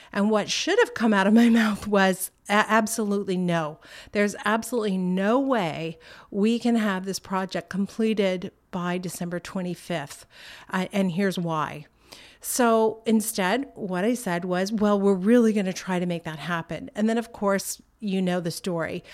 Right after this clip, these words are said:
I disappointed the client. We weren't able to get it done. It wasn't all my fault because, of course, the client didn't make the decisions, et cetera, et cetera. But all of that finger pointing didn't buy me any sympathy from the client.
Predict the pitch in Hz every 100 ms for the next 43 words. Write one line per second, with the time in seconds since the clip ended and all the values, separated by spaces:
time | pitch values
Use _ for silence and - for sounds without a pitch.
0 | - - 180 175 190 208 190 196 190 190
1 | 202 - 180 170 180 175 - 185 175 175
2 | 180 202 196 202 - 190 180 - 185 165
3 | 170 170 - 202 202 180 185 208 214 214
4 | 220 220 - 208 190 185 190 - 208 175
5 | 175 185 - 196 180 202 - 175 185 214
6 | 196 190 202 202 - 214 226 - 208 208
7 | 208 208 202 185 185 - 180 190 208 214
8 | - - 190 185 185 - - - - 202
9 | 226 277 269 226 - 277 294 294 269 -
10 | 196 180 - 180 180 180 - - _ 226
11 | 233 233 226 - 202 170 185 185 208 208
12 | 196 - 185 185 190 185 208 196 185 180
13 | - 170 165 - 170 165 160 151